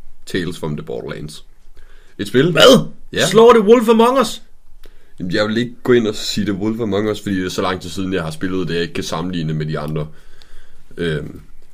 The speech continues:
Speaker 1: det, og det synes jeg virker fair. Jeg vil ikke stå og sammenligne en historie, der er for lang tid siden, jeg har spillet. Øhm.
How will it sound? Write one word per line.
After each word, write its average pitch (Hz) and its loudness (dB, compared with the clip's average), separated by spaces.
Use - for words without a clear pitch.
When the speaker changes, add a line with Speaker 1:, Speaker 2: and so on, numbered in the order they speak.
Speaker 1:
det, 87 -2
og 76 -6
det 98 -2
synes 95 -2
jeg 92 0
virker 92 0
fair. 90 0
Jeg 90 -4
vil 90 -4
ikke 92 -2
stå 110 0
og - -2
sammenligne 87 -2
en 85 -4
historie, 85 -2
der 76 -4
er 78 -2
for 82 -6
lang 78 -2
tid - -6
siden, 80 -2
jeg 76 -2
har 73 -4
spillet. 76 -8
Øhm. 80 -2